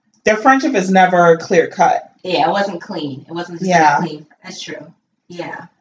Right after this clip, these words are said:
Speaker 1: I actually would like to see them try to work it out. I like, um, that they encourage each other's
Speaker 2: Yeah.
Speaker 1: passions. And I do think that she is actually good for him.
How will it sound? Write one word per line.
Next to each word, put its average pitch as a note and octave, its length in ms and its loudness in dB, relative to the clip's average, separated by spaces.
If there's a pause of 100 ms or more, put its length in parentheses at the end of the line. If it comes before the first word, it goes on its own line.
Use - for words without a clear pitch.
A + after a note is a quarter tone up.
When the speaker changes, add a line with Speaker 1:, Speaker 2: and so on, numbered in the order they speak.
(220)
Speaker 1:
I D4 380 2
actually B3+ 420 0
would G#3 180 0
like F#3+ 240 4
to G3+ 60 -16
see G3+ 140 -10
them F3+ 120 0
try F3 160 2
to E3 60 4
work E3 140 2
it E3 80 -2
out. - 260 -2 (380)
I G3+ 420 2
like, F#3+ 680 2
um, E3+ 720 2 (340)
that F3+ 300 4
they F#3 180 2
encourage F3 540 0
each F3+ 220 -6
other's D#3+ 420 4
Speaker 2:
Yeah. - 100 -16
Speaker 1:
passions. A3+ 840 -2 (560)
And F3 340 4
I F3 160 2
do F#3+ 220 -4
think F#3+ 320 -2
that E3 260 4 (320)
she G3 280 -4
is E3+ 140 0
actually E3+ 440 -2
good A3 320 -4
for F#3 80 0
him. D3+ 360 -2